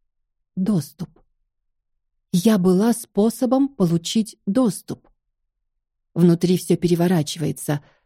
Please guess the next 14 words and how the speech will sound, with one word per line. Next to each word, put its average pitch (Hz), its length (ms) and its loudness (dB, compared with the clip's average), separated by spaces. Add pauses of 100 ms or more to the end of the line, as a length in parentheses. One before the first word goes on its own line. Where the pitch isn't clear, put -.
(140)
когда 185 220 4
я 180 120 6
вспоминаю, 196 760 2 (240)
как 190 200 0
Шон 226 280 0
вернулся 220 540 2
после 196 280 -2
нашей 196 360 2
ссоры 262 540 0
с - 140 -4
извинением. 185 840 2 (1200)
Вслед 202 360 2
за 208 120 2
Шоном, 262 460 2